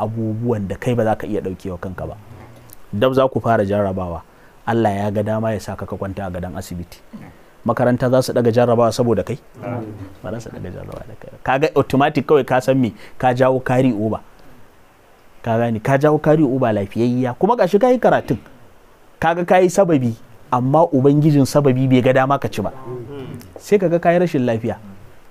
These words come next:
To, addu'a in ta zo, idan an ƙaddara za ka yi rashin lafiya, wannan ga shi ka yi karatu,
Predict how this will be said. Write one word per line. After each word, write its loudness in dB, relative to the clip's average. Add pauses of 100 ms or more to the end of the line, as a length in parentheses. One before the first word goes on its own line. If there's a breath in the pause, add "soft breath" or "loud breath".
(300)
To, -10
addu'a -2
in -8
ta -8
zo, -6 (640 soft breath)
idan -6
an -6
ƙaddara -2
za 0
ka -4
yi -2
rashin -4
lafiya, -4
wannan -2
ga 0
shi -8
ka -4
yi 0
karatu, -4